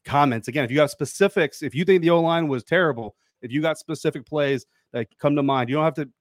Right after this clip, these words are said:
timestamp them. Just kinda tell me, like, "Ah, you know, the second quarter, there was, like, a play where they did this." I'll, I'll, I'll figure it out. Uh, you got questions, comments, throw them in the YouTube comments. Hit me on Twitter, D H D Harrison eighty-two. Email me, uh, at locked on commanders at gmail dot com,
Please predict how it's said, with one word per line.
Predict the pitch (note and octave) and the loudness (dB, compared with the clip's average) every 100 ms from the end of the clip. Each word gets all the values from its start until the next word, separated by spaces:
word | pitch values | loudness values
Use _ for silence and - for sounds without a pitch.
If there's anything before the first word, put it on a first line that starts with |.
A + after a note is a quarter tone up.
| - | -8
timestamp | C3+ A#2 - G#2+ | -6 -6 -8 -10
them. | C3+ | -10
Just | D3+ - | -16 -6
kinda | E3+ D#3+ | -6 -4
tell | E3 | -4
me, | D#3+ | -4
like, | D3+ F#3 | -4 -6
"Ah, | A3 | -6
you | F3+ | -2
know, | D3+ D3 | 0 0
the | D#3 B2 | -2 -6
second | - C3+ | -8 -8
quarter, | B2 C#3+ C3+ | -6 -6 -4
there | B2 | -6
was, | A#2 | -6
like, | A2+ G#2+ | -8 -10
a | |
play | - A#2 | -8 -8
where | A2 | -6
they | G#2 | -8
did | G2+ G#2 | -10 -12
this." | G2 | -10
I'll, | C3+ A2+ | -8 -6
I'll, | C#3 A#2+ - | -4 -6 -6
I'll | B2 | -8
figure | - A2 G#2 | -8 -8 -2
it | |
out. | G#2 A2 _ _ _ B2 | -2 -4 _ _ _ 2
Uh, | |
you | B2+ | 4
got | D3+ C#3+ | 4 4
questions, | E3+ D#3 C3 | 2 2 -2
comments, | D#3+ D3+ - | 2 2 4
throw | D#3+ | 2
them | D#3 | 4
in | D3+ | 0
the | D3 | -2
YouTube | C#3 C#3+ | -4 -6
comments. | D3 C#3 A#2+ | -2 -4 -2
Hit | C3 C#3 | -4 -4
me | |
on | D3+ C3+ | -6 -4
Twitter, | D#3 C#3 B2 | 0 0 0
D | C3+ C#3 | -2 -2
H | C#3+ - _ _ _ | -4 -8 _ _ _
D | C#3 E3 - | -10 -10 -10
Harrison | F3 C3+ A#2+ C3 - _ - | -8 -8 -8 -12 -14 _ -4
eighty-two. | C#3 B2 A2+ F3 E3+ F#3 - | -2 0 0 4 6 4 2
Email | F3 D#3+ C3 B2+ | 0 2 2 2
me, | B2+ C3+ _ _ | 0 -2 _ _
uh, | B2 | 0
at | B2 B2 | 2 2
locked | B2 B2 | 0 0
on | C3 | -2
commanders | B2 B2+ A#2+ | -2 -2 -2
at | A#2 | -4
gmail | B2+ B2+ B2 | -4 -2 0
dot | A2+ A2 | -2 -2
com, | C3 | -4